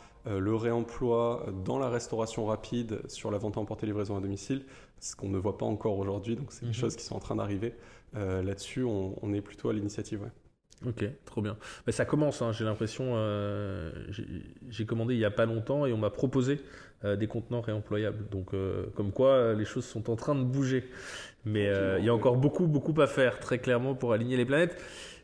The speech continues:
Speaker 2: Mais justement, est-ce que la difficulté, elle est pas liée, euh, à l'inopérabilité, euh,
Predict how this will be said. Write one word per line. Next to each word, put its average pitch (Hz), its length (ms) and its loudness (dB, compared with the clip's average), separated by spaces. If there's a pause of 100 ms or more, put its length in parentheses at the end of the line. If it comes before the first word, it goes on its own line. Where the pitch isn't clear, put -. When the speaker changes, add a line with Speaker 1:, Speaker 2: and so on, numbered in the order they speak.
(120)
Speaker 2:
Mais 143 100 6
justement, 170 480 4
est-ce 175 120 0
que 180 100 0
la 139 120 6
difficulté, 165 1080 0
elle 139 140 4
est 139 60 4
pas 143 200 4
liée, 175 760 4
euh, 110 960 0 (420)
à 131 300 2
l'inopérabilité, 139 1200 2
euh, 120 220 0